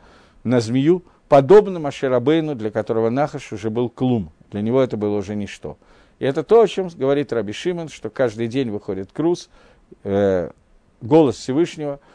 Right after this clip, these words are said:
который говорит, кто тот человек, который удостоится уничтожить Нахаша. Уничтожить Нахаша, истребить Йецер Гора. Имеется в виду истребить из себя Йецер Гору.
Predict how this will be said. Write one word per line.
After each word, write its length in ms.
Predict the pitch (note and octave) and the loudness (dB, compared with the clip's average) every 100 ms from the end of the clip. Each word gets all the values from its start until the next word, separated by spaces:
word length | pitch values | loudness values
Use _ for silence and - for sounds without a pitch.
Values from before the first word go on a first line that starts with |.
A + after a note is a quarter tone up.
| _ - | _ 0
который 340 | C3+ D3 C3+ | 2 4 2
говорит, 380 | B2 C3+ B2+ G#2 | 2 2 2 -2
кто 340 | - - G3+ G3 | -10 4 6 6
тот 220 | C#3+ - | 2 -2
человек, 380 | - C3 B2 - | -4 -2 -2 -2
который 360 | G#2+ A2+ A2 | -6 -2 -2
удостоится 800 | G2+ G2+ - F#3+ G3 F#3 - D#3+ - | 0 -2 0 4 6 6 0 -8 -6
уничтожить 680 | B2+ B2 - - C3 A2+ G#2 | -4 -4 -4 -2 -2 -4 -8
Нахаша. 500 | F2+ - - D#2+ - _ - _ | -8 -8 -18 -20 -20 _ -20 _
Уничтожить 680 | B2+ C#3 C3 - A3 E3 D#3+ | -2 -2 -2 6 6 6 0
Нахаша, 480 | A#2+ G#2 F#2+ - G#2+ - | -6 -6 -8 -10 -10 -10
истребить 600 | C3 - C#3 C#3 D3 - | -12 -4 0 0 0 -6
Йецер 300 | G#2 - G2 | -8 -8 -8
Гора. 300 | F2+ E2 D2+ - _ B2 | -6 -8 -10 -18 _ -4
Имеется 420 | C#3+ F#3+ E3+ D#3+ | -2 -2 -2 -6
в 20 | |
виду 180 | C#3 B2+ | -6 -8
истребить 480 | A2+ - C3+ D#3 - | -8 -6 -6 -6 -8
из 160 | D3 - | -12 -8
себя 380 | - D3 D3 | -4 2 4
Йецер 320 | A2+ F2+ F#2 F2 | 4 0 -6 -10
Гору. 260 | D#2 - | -10 -12